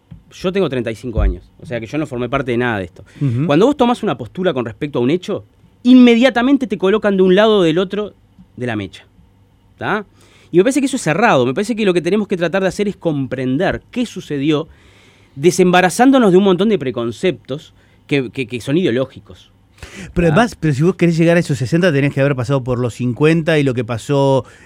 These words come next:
Speaker 2: eh, digamos, en la economía, y antes tenés que ir, eh, deshaciendo la trenza hasta llegar hasta el día que Juan Díaz de Solís, mm, vino y puso una pe-, una pata por acá, o antes,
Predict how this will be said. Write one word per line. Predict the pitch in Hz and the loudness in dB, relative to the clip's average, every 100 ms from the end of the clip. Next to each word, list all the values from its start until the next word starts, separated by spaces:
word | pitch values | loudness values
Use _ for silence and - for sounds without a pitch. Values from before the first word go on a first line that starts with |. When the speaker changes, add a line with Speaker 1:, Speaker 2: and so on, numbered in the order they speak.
| _ | _
Speaker 2:
eh, | 127 127 117 117 117 117 | -4 -2 -2 -2 -4 -4
digamos, | 113 120 123 117 | -4 -4 -4 -6
en | 120 | -6
la | 117 | -6
economía, | 113 117 120 139 175 170 | -4 -4 0 0 2 0
y | 135 | -2
antes | 127 131 147 | -2 -4 -4
tenés | 131 123 | -4 -6
que | 120 117 | -4 -4
ir, | 123 127 135 | -2 -4 -6
eh, | 135 113 117 117 | -10 -10 -10 -10
deshaciendo | 113 117 107 113 101 101 135 | -8 -8 -8 -10 -8 -6 -6
la | 123 | -4
trenza | 113 131 147 147 160 147 - - - | -4 -2 -2 -2 -2 -4 -10 -20 -12
hasta | 113 98 113 | -10 -8 -8
llegar | 104 117 131 143 160 - | -6 -2 0 0 -2 -8
hasta | 104 98 - 104 104 104 101 | -14 -12 -12 -12 -10 -10 -12
el | 104 107 | -10 -6
día | 123 127 | -4 -4
que | 107 104 101 101 98 - | -6 -8 -8 -10 -14 -12
Juan | 110 110 107 | -10 -8 -6
Díaz | 113 104 - | -6 -8 -10
de | 107 98 | -14 -12
Solís, | 107 107 147 147 - - - _ | -10 -6 -6 -8 -18 -20 -20 _
mm, | - 95 90 90 | -12 -10 -10 -8
vino | 110 131 117 | -6 -4 -4
y | |
puso | 98 101 | -8 -10
una | 104 92 | -10 -12
pe-, | 98 - | -14 -10
una | 104 107 104 98 | -10 -8 -8 -10
pata | 104 98 | -10 -12
por | 101 | -12
acá, | 101 143 143 | -6 -4 -4
o | 131 | -2
antes, | 143 151 127 117 - | 0 0 -2 -6 -10